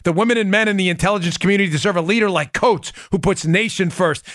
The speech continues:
not a servile Trump loyalist like Ratcliffe." Brennan's in a panic because he's a hack. Now, I'll get to in a moment while Brennan's in a, why Brennan's in a real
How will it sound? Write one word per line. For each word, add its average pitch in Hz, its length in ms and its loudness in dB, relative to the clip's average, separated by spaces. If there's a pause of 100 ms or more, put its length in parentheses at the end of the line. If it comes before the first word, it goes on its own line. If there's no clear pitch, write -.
not 185 180 2
a 139 80 -6
servile 160 680 0
Trump 165 300 -2
loyalist 143 540 0
like 147 160 2
Ratcliffe." 147 560 -4
Brennan's 277 360 0
in 240 120 2
a 233 60 0
panic 175 420 -2 (180)
because 185 300 -2
he's 160 160 -4
a 151 80 0
hack. 123 260 -10 (220)
Now, 180 160 2
I'll 185 120 4
get 226 220 -2
to 202 160 2
in 180 80 2
a 170 60 0
moment 185 320 2
while 151 160 2
Brennan's 151 420 -2
in 143 80 0
a, 135 80 -4
why 143 220 0
Brennan's 147 360 -2
in 135 80 -2
a 123 60 -2
real 156 400 0